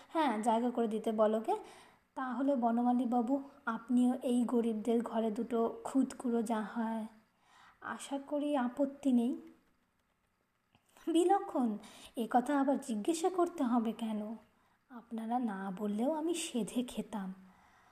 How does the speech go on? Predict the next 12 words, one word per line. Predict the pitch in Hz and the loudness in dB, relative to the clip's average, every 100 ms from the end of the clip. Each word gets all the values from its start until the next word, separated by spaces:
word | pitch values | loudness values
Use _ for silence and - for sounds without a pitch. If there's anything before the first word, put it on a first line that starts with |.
| _ _ | _ _
আমার | - 269 247 254 | -12 -6 -4 -2
আবার | 254 247 254 | -2 0 -2
হোটেলের | - 226 220 226 233 240 247 | -4 -6 -4 -2 -2 -2 -6
খাওয়াও | - - 233 233 233 | -12 -6 -2 0 -2
তেমন | 233 233 240 | -2 -2 -2
সহ্য | 247 - - 240 - - | -2 -6 -8 -8 -8 -10
হয় | 180 202 190 | -6 -2 -2
না।" | 185 190 - _ _ _ _ _ _ _ _ _ _ _ _ _ _ _ _ _ _ _ _ _ - | -4 -6 -16 _ _ _ _ _ _ _ _ _ _ _ _ _ _ _ _ _ _ _ _ _ -4
আহারের | 269 269 330 392 | -4 -2 -4 -4
স্থান | 370 - 277 262 | -4 -6 -2 -2
হলে | 294 311 240 226 285 - - | 0 0 0 0 -4 -8 -16
সকলে | - 277 277 277 | -4 -2 0 0